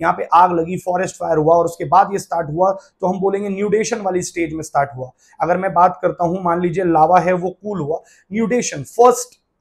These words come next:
जहां पे कोई नहीं रहता है, अन-, अ, अगर ऐसा बोला जाए कि अनइनहैबिटेड, मतलब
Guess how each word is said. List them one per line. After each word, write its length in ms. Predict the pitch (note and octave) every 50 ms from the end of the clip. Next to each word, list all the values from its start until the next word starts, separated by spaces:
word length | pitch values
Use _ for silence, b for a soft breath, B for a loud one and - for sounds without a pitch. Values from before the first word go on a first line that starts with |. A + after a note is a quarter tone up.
| _ _
जहां 300 | A#2+ A#2+ - D3 A3 A#3+
पे 120 | A#3+ -
कोई 340 | C#4 - - B3 C4 C4 A3
नहीं 280 | F3 D#3+ D3 F#3+ G#3 F3
रहता 260 | D3 C3+ C3+ - C#3
है, 120 | C3+ - - G3+
अन-, 220 | B3 B3+ B3 A#3 b b b b b b b -
अ, 380 | D3 D3 D3 C#3+ C#3+ - - _ _ _ _ _ _ _ _ _ _ b b b b b
अगर 180 | D#3 F3 G3 G#3+
ऐसा 300 | - F3 F3+ F3+ - F#3+
बोला 240 | F3+ G3 F#3+ F#3+
जाए 280 | F#3 F#3 F#3+ G3 G#3 G3+
कि 160 | G3 - G3+
अनइनहैबिटेड, 920 | - - F#3 G#3+ G#3+ F#3+ E3 E3 F3+ F3 D#3+ D#3 D3+ F3+ F3+ F3 E3 D3 - _ _ _ _ _ _ _ D3
मतलब 260 | D#3 D#3 F#3+ G#3+ A3